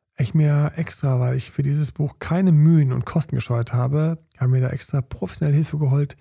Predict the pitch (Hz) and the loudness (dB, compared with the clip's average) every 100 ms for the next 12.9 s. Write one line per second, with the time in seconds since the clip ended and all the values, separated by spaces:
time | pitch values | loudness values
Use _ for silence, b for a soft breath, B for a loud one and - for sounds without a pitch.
0 | b b b - 143 135 135 139 131 127 | b b b -2 0 2 0 0 0 0
1 | - - 139 175 120 104 139 - 135 127 | -4 -6 -2 -2 -2 -2 -4 -4 -4 -4
2 | 135 - 135 127 120 135 - - 143 156 | -4 -6 -4 -4 -4 -6 -6 -6 -2 -2
3 | 139 143 156 151 135 135 139 - b b | -2 0 2 0 0 0 0 -4 b b
4 | b b b b b _ _ 180 160 160 | b b b b b _ _ -2 0 0
5 | 156 160 151 151 123 165 - 180 175 165 | -2 -2 0 0 0 -2 0 0 2 2
6 | 147 147 156 170 151 147 139 139 147 - | 2 4 2 2 0 -2 -2 -2 -2 -2
7 | 139 139 147 147 - 143 139 139 143 143 | -2 0 0 0 0 0 2 2 2 2
8 | 135 123 _ - 131 165 - 143 123 127 | 0 -2 _ -6 -4 -4 -4 0 0 0
9 | 123 135 123 139 123 135 139 139 - - | -2 -4 -2 0 0 -2 -2 -4 -6 -2
10 | 143 156 156 139 135 143 139 - - 156 | 2 2 0 -2 -2 0 -2 -4 -2 0
11 | 175 - _ _ _ _ _ _ 135 160 | 0 -6 _ _ _ _ _ _ -2 0
12 | 190 - 185 196 190 180 170 123 | 0 -4 -2 2 2 2 2 -2